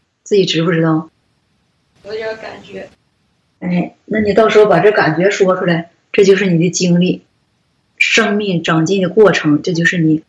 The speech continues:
Speaker 1: 信神的经历，经历神话，生命长大的经历，这些东西就宝贵了。神最终放弃什么样的人，你们知不知道？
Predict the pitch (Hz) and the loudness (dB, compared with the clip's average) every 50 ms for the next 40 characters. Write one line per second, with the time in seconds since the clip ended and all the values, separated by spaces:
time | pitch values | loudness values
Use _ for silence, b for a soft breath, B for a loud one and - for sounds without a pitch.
0 | _ _ _ - - - 190 180 170 170 151 156 156 160 - 165 156 147 151 160 | _ _ _ -4 -2 0 2 2 4 4 4 4 2 2 2 4 4 4 4 4
1 | 156 - - _ _ _ _ _ _ _ _ _ _ _ _ _ _ _ - - | 2 0 -2 _ _ _ _ _ _ _ _ _ _ _ _ _ _ _ -2 0
2 | 196 185 185 190 170 160 - 165 139 151 156 165 175 190 175 - - - - _ | 2 2 4 2 2 2 0 0 0 2 2 2 2 0 -2 -2 -4 -8 -14 _
3 | _ _ _ _ _ _ _ - - - 196 180 175 180 175 165 165 151 - 175 | _ _ _ _ _ _ _ -2 0 0 2 2 2 2 2 0 0 -2 -2 -2
4 | 175 180 165 165 - - - - 160 160 160 165 - - - _ _ _ _ _ | -2 -2 -2 -4 -6 -4 -2 0 2 2 2 0 -4 -6 -10 _ _ _ _ _
5 | _ _ _ _ _ _ _ _ _ _ - 214 196 202 190 170 180 175 170 165 | _ _ _ _ _ _ _ _ _ _ 0 2 4 4 2 2 2 0 0 0
6 | 175 156 180 156 - - - 156 170 185 170 160 - - - _ _ _ _ _ | 0 -2 -4 -4 -4 -4 -4 -4 -4 -4 -6 -8 -10 -12 -20 _ _ _ _ _
7 | _ _ _ _ _ _ _ _ _ _ _ _ _ _ _ _ _ _ _ _ | _ _ _ _ _ _ _ _ _ _ _ _ _ _ _ _ _ _ _ _
8 | _ _ _ _ _ _ _ _ _ _ _ _ _ _ _ _ _ _ _ _ | _ _ _ _ _ _ _ _ _ _ _ _ _ _ _ _ _ _ _ _
9 | - - - - 180 202 233 240 233 262 254 220 240 240 233 240 - 262 240 202 | -14 -8 -4 -2 2 4 4 4 4 4 4 4 4 2 2 0 -2 -2 -2 -2
10 | 196 - 233 214 - 202 175 175 190 196 196 170 165 165 160 160 160 160 165 160 | -2 -2 -2 -2 -2 -2 -4 -2 -2 -2 -2 -2 0 0 0 2 0 0 0 -2
11 | - 190 170 165 156 156 156 160 156 160 | -2 -2 -2 -2 -2 -2 -2 -2 -4 -6